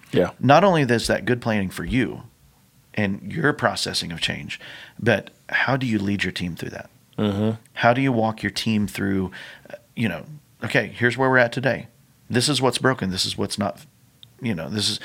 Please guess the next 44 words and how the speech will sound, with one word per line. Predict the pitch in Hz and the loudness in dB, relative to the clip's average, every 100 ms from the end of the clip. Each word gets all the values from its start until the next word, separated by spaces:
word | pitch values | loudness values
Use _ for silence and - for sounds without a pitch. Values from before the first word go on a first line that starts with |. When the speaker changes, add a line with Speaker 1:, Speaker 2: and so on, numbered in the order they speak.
| - - - | -12 -10 -2
Speaker 2:
we're, | 117 104 | -2 2
we're | 107 | 4
not | 110 131 - - - | 6 6 4 -2 -2
succeeding | - - - 135 131 104 87 | 0 2 0 2 2 2 0
here, | 85 69 - - - | -6 -8 -14 -16 0
but | - | 4
Speaker 1:
Right. | 90 | 6
Speaker 2:
here's | 151 143 | 4 2
how | 135 | -4
we | 127 | -4
could. | - - 143 87 - - _ - - | -4 0 0 0 -4 -18 _ -8 0
Speaker 1:
Right. | 92 87 - - - _ | 2 2 -4 -16 -20 _
Speaker 2:
And | 127 120 | 0 4
here's | 135 156 | 4 4
the | 147 | 2
steps | - 156 147 - | 2 4 4 4
that | 113 | -4
we're | 113 | 0
gonna | 110 104 | 0 0
take | - 120 - | 0 -2 -2
to | 101 | -2
get | 165 170 | -2 0
there. | 104 95 90 - - - | 0 0 -4 -10 -6 0
Are | 113 | 0
you | 95 | 0
with | 85 - | -4 -10
me?" | - _ _ - - | -18 _ _ -6 2
Speaker 1:
Right. | 87 78 - | 2 0 2
Speaker 2:
That | 123 | 2
if | 113 | 4
we | 160 | 0
can | 170 | 0
communicate | 139 131 131 - 101 95 | 2 2 2 2 -2 0
those | 104 120 | 0 0
three | - 127 113 | 0 -2 -2
things, | 110 98 87 - | -2 -2 -2 -2
we | 104 | -2
bring | 98 107 120 | 0 0 0
our | 110 | 0
teams, | 101 98 90 90 | -2 -4 -4 -4
we | 92 | -4
bring | 98 101 | -2 0
our | 101 98 | 0 -2
organizations, | 95 87 90 87 95 95 | -4 -6 -6 -6 -6 -6